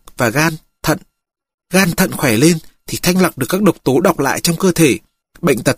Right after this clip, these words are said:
tự tan. Thì có con La Hán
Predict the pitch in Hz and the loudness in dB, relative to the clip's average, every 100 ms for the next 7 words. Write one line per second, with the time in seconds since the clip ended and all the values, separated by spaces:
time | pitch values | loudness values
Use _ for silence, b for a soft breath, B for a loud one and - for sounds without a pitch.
0 | - 156 - 160 147 - _ _ _ _ | 0 -2 0 -2 -2 -10 _ _ _ _
1 | _ _ _ _ _ _ _ - - 143 | _ _ _ _ _ _ _ -4 2 2
2 | - 131 170 160 170 160 151 156 | 2 0 2 2 2 2 0 -2